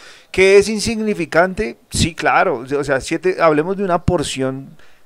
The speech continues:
aquí en Colombia, una arepa integral, un ejemplo. Media arepa puede tener quince gramos.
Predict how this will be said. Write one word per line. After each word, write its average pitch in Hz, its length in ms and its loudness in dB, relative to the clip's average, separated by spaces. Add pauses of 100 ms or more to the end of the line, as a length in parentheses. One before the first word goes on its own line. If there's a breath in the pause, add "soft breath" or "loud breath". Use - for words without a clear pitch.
aquí 165 200 -4
en 156 80 -6
Colombia, 156 480 0
una 151 140 0
arepa 147 260 0
integral, 117 500 -4
un 131 140 -6
ejemplo. 123 340 -6 (640 soft breath)
Media 165 380 8
arepa 180 440 2 (160)
puede 147 220 4
tener 147 260 -4
quince 147 320 -4
gramos. 135 560 -6